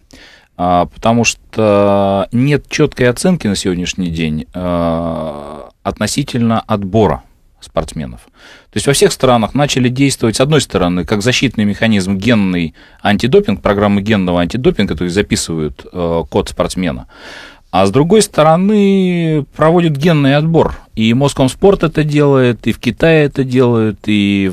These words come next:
в, э, Германии давно это делают. То есть берут парня молодого, девочку молодую, ребят,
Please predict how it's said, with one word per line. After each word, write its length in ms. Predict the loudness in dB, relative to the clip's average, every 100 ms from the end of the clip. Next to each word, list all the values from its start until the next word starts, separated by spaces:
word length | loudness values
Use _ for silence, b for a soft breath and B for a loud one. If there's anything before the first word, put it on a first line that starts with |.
| -4
в, 760 | -2 2 2 0 -2 -6 -8 -8
э, 20 |
Германии 580 | 0 2 2 2 0 2
давно 340 | 2 2 0
это 160 | -2 -2
делают. 480 | 0 2 2 0 2
То 120 | 2
есть 220 | 2 -4 B B B
берут 340 | 0 2 2 0
парня 300 | 2 2 2
молодого, 540 | 2 2 4 4 4
девочку 380 | 2 2 0 0
молодую, 560 | 2 2 2 0 0 0
ребят, 340 | 0 0 -2